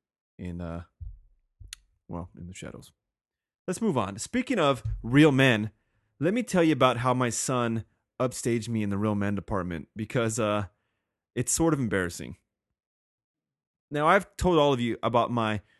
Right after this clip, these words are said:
stage fright when it comes to peeing at urinals. So recently, my son and I, we were, uh, sharing a bathroom. No, we, uh, <laughs> we were at, uh, oh, we were at King Taco.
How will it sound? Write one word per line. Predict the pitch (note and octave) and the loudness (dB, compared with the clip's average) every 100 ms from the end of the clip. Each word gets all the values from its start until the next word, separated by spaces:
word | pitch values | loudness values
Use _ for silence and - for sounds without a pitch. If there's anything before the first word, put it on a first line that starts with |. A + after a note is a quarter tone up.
| - | -10
stage | - - A#2 A#2 | -6 0 0 0
fright | - F2+ F2 | -2 -4 -4
when | G#2+ | -6
it | A2 | -6
comes | - A#2+ A2+ | -2 -4 -4
to | G#2+ | -6
peeing | - C#3 A#2 G#2+ | -2 0 0 -2
at | G2 | -4
urinals. | F#2+ A2 G2+ E2+ E2+ - - _ _ _ _ _ _ _ _ _ _ _ _ _ _ - | -4 -4 -4 -4 -8 -12 -18 _ _ _ _ _ _ _ _ _ _ _ _ _ _ -2
So | C3+ | 2
recently, | C3+ D3 C#3+ A#2 G#2 G#2+ _ _ _ - | 2 2 0 -2 -2 -4 _ _ _ -6
my | B2 | -4
son | - C3+ | -2 0
and | A#2+ | 0
I, | G2+ F2+ F#2 - _ _ _ _ _ | -2 -4 -6 -12 _ _ _ _ _
we | A#2+ | -2
were, | A#2+ A2+ | 0 2
uh, | A2+ G#2+ G#2 | 4 2 0
sharing | G#2 - B2+ B2 | -4 -2 0 0
a | A2+ | 0
bathroom. | G#2+ G#2 - F2+ G2 | 0 -2 -4 -8 -8
No, | G2+ F#2+ - _ _ _ | -8 -10 -12 _ _ _
we, | C3 C3 | -2 0
uh, | C3 - B2+ - _ | 0 -2 -6 -10 _
<laughs> | _ _ _ - | _ _ _ -2
we | B2 B2 B2 B2 | 0 2 0 -2
were | A#2+ C#3+ | 0 2
at, | D3 D3 D3+ | 4 2 0
uh, | D3 D3 D3 | 0 0 0
oh, | D#3 | 2
we | F#3 | 4
were | |
at | E3 | 2
King | - F3 E3+ | 2 -2 0
Taco. | E3 F3+ - F#2+ F2 | 0 0 0 -4 -4